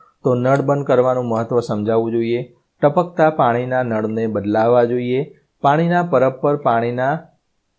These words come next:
બચાવના સૂત્રો લખવા જોઈએ. વપરાયેલા પાણીનો નિકાલ શાળાના કિચન ગાર્ડનમાં થાય તેવું કરવું જોઈએ. હવે કેટલાની શાળાની અંદર જે તમે હાથ ધોવો છો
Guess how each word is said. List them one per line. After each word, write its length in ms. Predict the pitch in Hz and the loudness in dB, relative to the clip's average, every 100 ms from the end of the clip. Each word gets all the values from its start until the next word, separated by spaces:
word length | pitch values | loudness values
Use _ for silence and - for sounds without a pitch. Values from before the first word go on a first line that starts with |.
| _ _ _ _ _ _ _ | _ _ _ _ _ _ _
બચાવના 500 | 123 123 143 139 131 | -2 2 2 4 0
સૂત્રો 760 | 120 123 113 135 131 147 151 - _ _ _ _ | -2 -8 -4 0 4 2 0 -12 _ _ _ _
લખવા 400 | 117 117 147 135 | -4 -2 2 2
જોઈએ. 520 | 135 135 135 151 - _ - | 2 0 0 -2 -4 _ -8
વપરાયેલા 680 | 117 135 170 175 165 156 165 | -4 -2 2 4 4 4 2
પાણીનો 480 | 156 120 120 131 127 | 2 2 0 -2 -4
નિકાલ 420 | 110 131 127 139 | -4 0 2 0
શાળાના 460 | - 120 117 117 | 0 2 2 0
કિચન 420 | 113 123 113 170 165 | -4 -8 -4 -2 2
ગાર્ડનમાં 480 | 123 117 110 110 | 2 2 -2 -4
થાય 300 | 110 127 120 | -4 -2 -2
તેવું 480 | 127 113 110 185 202 _ - | -2 -2 -2 -4 -8 _ -6
કરવું 320 | 107 98 95 | -4 -2 -4
જોઈએ. 320 | 92 92 95 - _ _ _ _ | -6 -6 -8 -10 _ _ _ _
હવે 120 | 123 - | -4 0
કેટલાની 360 | 143 180 180 185 | 0 0 0 -2
શાળાની 500 | 175 147 147 151 147 | 0 4 4 2 -4
અંદર 340 | 139 143 147 | -2 0 0
જે 200 | 120 123 | 0 -2
તમે 240 | 127 127 | -2 -2
હાથ 400 | 123 110 117 120 | -4 -2 -2 -4
ધોવો 360 | 120 117 110 110 | -2 0 4 2
છો 380 | 113 147 - | 2 0 -2